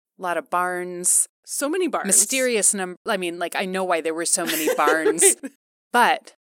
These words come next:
Speaker 1: zero horses.
Speaker 2: <laughs> Right. I was baffled by the lack of horses.
Speaker 1: Not a horse to be seen, but a lot of barns.
Speaker 2: So the first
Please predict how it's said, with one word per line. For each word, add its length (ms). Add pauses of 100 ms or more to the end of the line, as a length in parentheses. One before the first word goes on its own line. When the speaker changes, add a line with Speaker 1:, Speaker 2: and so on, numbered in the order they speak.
(140)
Speaker 1:
zero 520
horses. 920
Speaker 2:
<laughs> 140
Right. 140
I 100
was 180
baffled 440
by 120
the 80
lack 300
of 140
horses. 580 (380)
Speaker 1:
Not 180
a 80
horse 360
to 100
be 160
seen, 640 (360)
but 140
a 60
lot 260
of 120
barns. 560 (460)
Speaker 2:
So 220
the 140
first 720